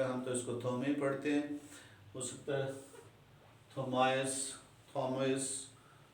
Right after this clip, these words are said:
like this is Thome। तो टी एक्स ज़ीरो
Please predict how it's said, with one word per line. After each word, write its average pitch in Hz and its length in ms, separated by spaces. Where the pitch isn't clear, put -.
like 123 260
this 120 240
is 123 180
Thome। 127 340
तो 127 760
टी 156 160
एक्स 196 300
ज़ीरो 214 300